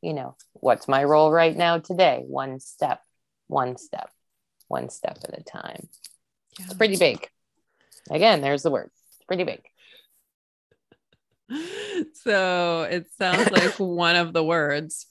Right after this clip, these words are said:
Speaker 2: for twenty twenty-two is just big.
Speaker 1: Big.
Speaker 2: Big. Twenty twenty-two, big.
Speaker 1: Big. Big, big. It also, uh, I'm, I'm like, I'm just asking for the word because I,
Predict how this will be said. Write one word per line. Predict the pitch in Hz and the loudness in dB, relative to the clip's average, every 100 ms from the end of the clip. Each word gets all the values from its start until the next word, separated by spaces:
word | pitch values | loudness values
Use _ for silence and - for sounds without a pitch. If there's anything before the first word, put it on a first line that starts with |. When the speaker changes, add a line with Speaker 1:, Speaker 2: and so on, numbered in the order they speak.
| - | -4
Speaker 2:
for | 151 | -4
twenty | 151 160 147 | -2 -2 -2
twenty-two | 156 147 147 160 143 | -2 -2 -2 0 -2
is | 151 | -2
just | - 147 - | -8 -8 -4
big. | 123 - 90 _ _ _ _ _ _ _ _ - | -4 -4 -12 _ _ _ _ _ _ _ _ 2
Speaker 1:
Big. | 202 240 185 | 4 4 2
Speaker 2:
Big. | - _ _ _ _ _ | -8 _ _ _ _ _
Twenty | - 180 180 | -4 -2 0
twenty-two, | 185 180 165 190 175 180 - _ _ | 0 -2 -2 -2 -2 -4 -12 _ _
big. | 160 139 - 156 - _ _ _ _ _ - | -4 -2 -6 -14 -16 _ _ _ _ _ -2
Speaker 1:
Big. | 104 107 110 107 101 - _ _ _ _ _ _ _ - | 4 6 6 2 -4 -16 _ _ _ _ _ _ _ -20
Big, | - - _ - | -18 -20 _ -20
big. | - - - - _ _ _ _ _ _ _ _ _ - | -16 -14 -16 -20 _ _ _ _ _ _ _ _ _ 4
It | |
also, | 240 320 - 294 220 180 - _ _ _ | 8 8 8 8 8 6 -2 _ _ _
uh, | 175 - | -12 -6
I'm, | 185 | -2
I'm | 196 190 | 0 2
like, | 202 190 - | 2 2 2
I'm | 185 185 | 2 0
just | 240 | -4
asking | - 185 196 - 180 | 2 2 2 -6 -8
for | 175 | -4
the | 160 | -4
word | 143 160 147 | 0 0 0
because | 147 156 | -6 -4
I, | 151 | -4